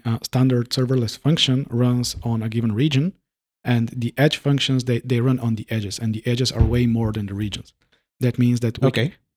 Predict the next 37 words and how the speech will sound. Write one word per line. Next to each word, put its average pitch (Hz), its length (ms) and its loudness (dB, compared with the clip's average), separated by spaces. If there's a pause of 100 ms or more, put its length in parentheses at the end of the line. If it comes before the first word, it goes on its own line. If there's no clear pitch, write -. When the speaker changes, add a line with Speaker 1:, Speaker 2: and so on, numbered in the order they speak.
(120)
Speaker 1:
we 151 100 4
can 139 120 0
have, 120 480 0
uh, 120 280 -2
uh, 117 220 -2
edge - 480 0 (140)
here 135 160 4
in, 127 200 2 (140)
in 123 80 2
Sofia, 131 280 2
in 127 60 2
Bulgaria, 127 420 2 (140)
Speaker 2:
Okay. 120 300 -2
Speaker 1:
uh, 127 220 2
and 127 120 2
we 127 60 2
don't, 127 200 2
uh, 120 260 -4 (100)
and 127 140 2
don't 131 140 0
really 131 180 2
need 123 240 -2
to 113 60 -8
call 117 380 -2
the 113 220 -4
Frankfurt 117 540 -2
edge 110 240 -6
every, 110 280 -4
the 131 280 0 (100)
Frankfurt 135 440 2
region 131 280 4
every 120 220 -2
time 113 160 -2
we 107 60 0
do 110 100 -2
a 101 40 -4
request. - 440 -8